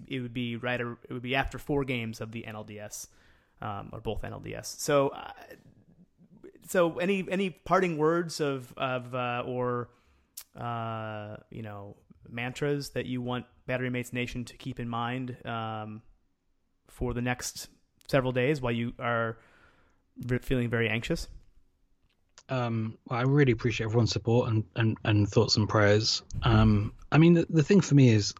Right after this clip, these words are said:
Speaker 2: I, I, I will care when we get into the divisional series, but I'm gonna hold on to the fact that this is all I hoped for and expected from this season.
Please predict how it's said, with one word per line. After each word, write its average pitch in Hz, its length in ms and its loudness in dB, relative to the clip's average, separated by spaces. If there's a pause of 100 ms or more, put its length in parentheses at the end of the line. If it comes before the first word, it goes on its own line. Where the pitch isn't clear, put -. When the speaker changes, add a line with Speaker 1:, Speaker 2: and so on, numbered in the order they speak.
Speaker 2:
I, 127 120 -2 (220)
I, 123 300 6 (920)
I 156 60 6
will 180 260 8
care 104 400 4
when 110 160 2
we 107 80 2
get 104 240 -2
into 107 260 0
the 113 100 4 (260)
divisional 117 440 4
series, 117 640 4 (560)
but 123 100 4
I'm 123 100 10
gonna 135 160 8
hold 120 200 6
on 110 180 6
to - 100 -6
the 113 80 0
fact - 380 -6
that 104 340 0 (340)
this - 220 6
is 113 180 6
all 107 260 2
I 101 400 0 (560)
hoped 117 360 4
for 110 200 6
and 101 100 4
expected 101 460 -4
from 101 160 0
this 98 200 0
season. 101 420 0